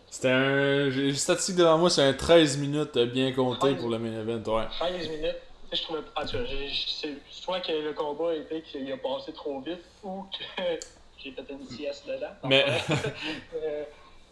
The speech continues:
Speaker 1: je
Speaker 2: non,
Speaker 1: pense que
Speaker 2: je l'ai trouvé vraiment bon, mais je trouve que le, le combat était,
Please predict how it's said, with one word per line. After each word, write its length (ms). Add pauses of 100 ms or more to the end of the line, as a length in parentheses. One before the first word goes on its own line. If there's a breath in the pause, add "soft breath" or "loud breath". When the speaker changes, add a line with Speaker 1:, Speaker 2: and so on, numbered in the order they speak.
(220)
Speaker 1:
je 60
Speaker 2:
non, 40
Speaker 1:
pense 180
que 220
Speaker 2:
je 80
l'ai 60
trouvé 240
vraiment 440
bon, 200
mais 80
je 60
trouve 180
que 60 (200)
le, 200
le 140
combat 360
était, 220